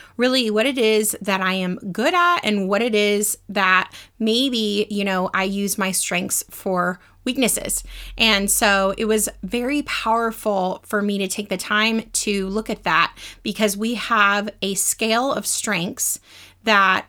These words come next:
we utilize in our life and our business. And so there are thirty-four strengths,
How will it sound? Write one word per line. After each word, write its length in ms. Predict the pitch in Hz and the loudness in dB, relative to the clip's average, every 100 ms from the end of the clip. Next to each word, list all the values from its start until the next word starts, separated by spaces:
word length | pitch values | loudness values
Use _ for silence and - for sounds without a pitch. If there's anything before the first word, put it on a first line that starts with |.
| - | -8
we 440 | 202 208 196 202 - | -4 -2 -2 -4 -6
utilize 800 | 190 226 214 185 180 170 175 - | -4 2 2 2 0 0 -2 -4
in 200 | 220 208 | -2 0
our 140 | 185 175 | 0 0
life 340 | 185 202 - | 0 0 -2
and 120 | - 190 | -6 -4
our 140 | 175 | -4
business. 580 | 170 180 - - 208 - | -4 -6 -6 -8 -6 -6
And 220 | - 190 | -4 -4
so 400 | - 196 185 175 214 - - - | -2 0 0 0 -4 -14 -20 -6
there 180 | 226 226 | 0 2
are 240 | 208 208 | 4 2
thirty-four 880 | 208 - 240 285 285 226 214 208 208 | 0 -2 -2 0 -2 0 2 2 0
strengths, 680 | - - - 175 208 254 - | -2 -4 -2 -2 -2 -2 -4